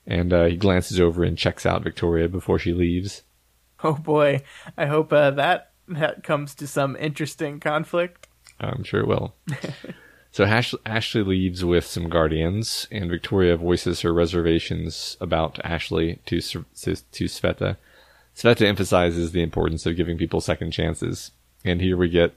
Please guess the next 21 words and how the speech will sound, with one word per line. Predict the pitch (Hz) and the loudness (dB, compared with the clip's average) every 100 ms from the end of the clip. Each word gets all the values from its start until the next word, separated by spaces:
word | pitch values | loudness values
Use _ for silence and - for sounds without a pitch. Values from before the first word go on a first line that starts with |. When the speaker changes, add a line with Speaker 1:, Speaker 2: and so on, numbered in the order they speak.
| - | -4
Speaker 1:
the | 90 85 82 - _ | 0 2 0 -4 _
<laughs> | - - - - _ _ - - - - _ - | -16 -16 -20 -20 _ _ -20 -18 -18 -20 _ 2
capstone | 92 87 - 101 101 | 2 2 2 2 2
of | 90 | 4
the | 90 | 6
arc, | 87 117 - 113 | 6 4 2 0
in | |
my | 107 | 2
opinion. | 110 117 113 117 - - | 2 2 2 0 -2 -4
Speaker 2:
Yeah. | 151 127 135 | -2 -2 -2
Speaker 1:
I | 107 131 147 139 - _ - | 2 2 2 -2 -14 _ 2
believe | 104 113 123 | 4 4 4
in | 98 | 2
second | 82 85 85 80 | 0 0 0 -2
chances, | - 78 78 95 107 | -2 -2 -2 -4 -2
not | 120 151 | -2 0
necessarily | 147 117 - 107 110 95 85 | -2 -4 0 2 2 2 2
in | 82 85 _ _ _ | 0 -4 _ _ _
every | 160 127 85 | 0 2 2
circumstance, | - 80 82 80 80 78 80 - | 2 0 -2 -4 -4 -4 -6 -6
though, | 85 95 | 0 0